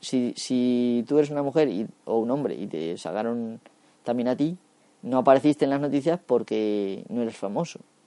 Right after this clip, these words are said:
Pero alguien se divirtió probablemente viendo tus fotos en pelotas. Em, eso es una humillación.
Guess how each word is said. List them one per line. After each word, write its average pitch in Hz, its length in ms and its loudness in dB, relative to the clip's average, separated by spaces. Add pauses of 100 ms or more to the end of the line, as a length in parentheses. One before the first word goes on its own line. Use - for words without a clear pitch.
(720)
Pero 120 240 4
alguien 143 280 6
se 127 160 0
divirtió 113 640 0 (140)
probablemente 117 500 2
viendo 117 240 -2
tus 107 160 -8
fotos 110 320 -4
en 104 80 -8
pelotas. - 500 -4 (960)
Em, 120 960 2 (380)
eso 135 160 -4
es 156 80 -2
una 165 140 0
humillación. 120 580 0